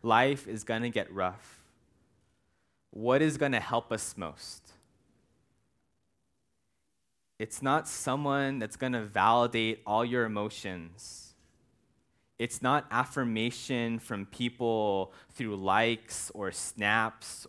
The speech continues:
or words. It's not temporal pleasures like sex or food or money or job satisfaction. All those stuff are good.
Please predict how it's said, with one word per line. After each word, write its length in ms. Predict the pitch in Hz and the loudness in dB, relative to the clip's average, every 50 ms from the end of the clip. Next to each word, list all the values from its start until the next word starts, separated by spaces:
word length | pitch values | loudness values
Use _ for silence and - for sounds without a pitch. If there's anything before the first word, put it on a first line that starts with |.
| - | -10
or 400 | - 104 104 98 95 95 92 92 - - - _ | -6 -4 -4 -2 -4 -4 -6 -8 -12 -20 -20 _
words. 960 | - 95 104 113 117 117 110 107 95 92 87 - - - - - - - - - _ _ _ _ _ _ _ _ _ _ _ _ _ _ _ _ _ _ _ _ _ _ _ - | -10 -4 -2 0 2 2 2 0 -2 -4 -6 -10 -14 -14 -14 -14 -16 -18 -20 -20 _ _ _ _ _ _ _ _ _ _ _ _ _ _ _ _ _ _ _ _ _ _ _ -6
It's 200 | 113 117 - - | -6 -4 2 4
not 220 | 131 123 127 - | 4 4 4 2
temporal 380 | - - 151 143 139 165 143 127 | 0 0 0 2 4 4 4 4
pleasures 680 | - - 131 131 131 127 135 135 127 120 117 110 - - - - - | 4 2 4 4 4 4 2 0 2 2 0 -2 -4 -10 -16 -4 0
like 240 | 104 95 95 - | 0 0 0 0
sex 800 | - - - - 151 135 127 - - - - - - - - - - - | -4 -6 -2 2 2 2 2 0 -4 -4 -4 -4 -4 -6 -8 -12 -10 -4
or 160 | 104 101 98 | -2 -2 -2
food 760 | - - - - - 139 139 135 131 127 127 123 120 113 113 - - - - | -4 -8 -10 -4 -2 2 2 4 4 4 4 2 2 0 -2 -6 -14 -12 -8
or 80 | 104 98 | -6 -6
money 640 | 98 98 104 113 120 123 127 123 123 123 120 120 | -2 -2 0 0 0 0 0 0 2 2 2 0
or 180 | 113 92 101 104 | -2 -2 -6 -6
job 480 | 104 - 120 104 110 110 110 117 117 - | -2 2 6 8 8 8 8 8 6 2
satisfaction. 1200 | - 110 104 101 101 - - - - 98 92 90 - - - - - 95 92 90 87 82 80 78 - _ _ _ _ _ _ - - - - | 0 0 0 0 0 -4 -6 0 2 2 2 2 0 -6 -12 -10 -8 -8 -8 -8 -10 -12 -14 -16 -20 _ _ _ _ _ _ -20 -18 -2 4
All 240 | 117 139 160 165 170 | 6 8 8 8 6
those 240 | 160 170 165 156 | 6 4 2 2
stuff 480 | - - - - 156 151 147 139 - - - | 0 -4 0 4 6 6 6 6 2 0 4
are 200 | 143 170 185 196 | 6 8 8 6
good. 680 | 170 151 139 139 180 196 190 160 143 135 110 95 - | 4 0 0 4 6 6 8 6 6 4 0 -2 -6